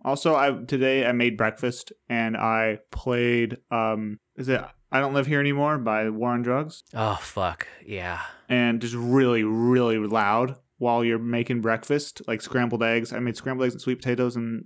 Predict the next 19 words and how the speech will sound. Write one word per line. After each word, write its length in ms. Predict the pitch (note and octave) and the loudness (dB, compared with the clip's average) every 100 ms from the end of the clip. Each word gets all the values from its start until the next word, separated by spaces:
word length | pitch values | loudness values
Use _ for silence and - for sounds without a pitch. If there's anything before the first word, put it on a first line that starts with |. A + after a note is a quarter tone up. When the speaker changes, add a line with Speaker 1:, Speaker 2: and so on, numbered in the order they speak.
| - | -14
Speaker 1:
f-, 100 | - _ | -20 _
onions 300 | C3 B2+ C3 | -6 -4 -4
and 80 | C3+ | -4
stuff. 260 | D3 D3 - _ _ | -4 -4 -6 _ _
And 480 | C3 B2+ A#2+ A2+ - _ _ - _ | 0 0 0 -2 -6 _ _ -20 _
you 260 | - C3 F#3 | -4 2 6
will 200 | F3 E3 | 6 4
feel 400 | - F3+ D#3 C3 | 2 4 6 6
like 460 | B2 A#2 G#2+ - - _ _ _ | 4 2 2 -4 -20 _ _ _
your 180 | B2+ A#2+ | 0 2
dad. 220 | G#2 F#2+ - - | 2 0 -2 -2
Speaker 2:
<laughs> 320 | G#3 - G#3+ - F#3 - _ _ _ _ - | -2 0 -4 -4 -6 -6 _ _ _ _ 2
Speaker 1:
It, 160 | C#3 B2+ D#3+ | 4 4 2
it's 100 | D3+ | 4
a 60 | |
guaranteed 540 | E3+ E3+ F3 D3+ E3+ C3+ | 4 6 4 4 2 4
way 260 | C3+ B2 | 4 4
to, 320 | A#2 C3 A#2+ | 2 2 4
uh, 440 | A#2+ A#2 A2+ G#2 | 4 2 2 -2